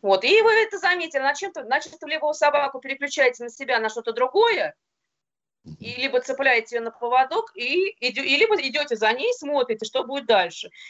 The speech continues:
Speaker 1: Если вы увидели, как обычно человек заранее видит, что искомый тот, тот предмет, который ваше животное ищет, то как бы реагируйте. И ничего тогда не
Speaker 2: Мгм.
Speaker 1: будет.
Speaker 2: Мгм. А что касается других животных, допустим, там, морских свинок или каких-нибудь кроликов. Вот тут, кстати,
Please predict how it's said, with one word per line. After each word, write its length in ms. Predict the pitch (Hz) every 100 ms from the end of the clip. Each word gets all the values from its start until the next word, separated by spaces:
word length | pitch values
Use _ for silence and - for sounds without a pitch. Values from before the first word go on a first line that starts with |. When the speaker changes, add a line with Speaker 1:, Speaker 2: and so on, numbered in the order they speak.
| - -
Speaker 1:
Если 260 | 262 277
вы 160 | 285 320
увидели, 380 | 285 294 180 175
как 200 | 190 190
обычно 420 | 214 208 240 240 220
человек 280 | 262 240 214
заранее 460 | 240 403 453 285
видит, 300 | 240 202 196
что 400 | - - 220 214 214
искомый 500 | 214 - 254 196 185
тот, 260 | 220 185 - -
тот 200 | 214 214
предмет, 340 | 202 226 196
который 400 | 196 190 202 185 185 185
ваше 280 | 196 190 185
животное 460 | 233 214 - 208 202
ищет, 300 | 180 175 - _ - _ -
то 240 | 247 392
как 340 | 302 285 302 311
бы 80 | 330
реагируйте. 800 | 277 208 185 185 180 - 170 185 _ _ _ -
И 80 | 220
ничего 280 | 233 311 427
тогда 260 | 392 302
не 100 | 320
Speaker 2:
Мгм. 20 | 302
Speaker 1:
будет. 260 | 269 269 _ _ _ _ _ _ _ _ _ -
Speaker 2:
Мгм. 280 | - - - - - -
А 100 | 113
что 140 | 107 170
касается 440 | 160 170 147 139
других 360 | 123 120 113 98
животных, 380 | 101 95 95 90
допустим, 440 | 90 101 - 82
там, 140 | 80
морских 460 | 78 131 202 - 127
свинок 600 | - 87 104 120 101 -
или 100 | 98
каких-нибудь 600 | 90 80 101 95 90 -
кроликов. 460 | - 95 101 92 95
Вот 120 | 113
тут, 120 | 131
кстати, 360 | - 127 127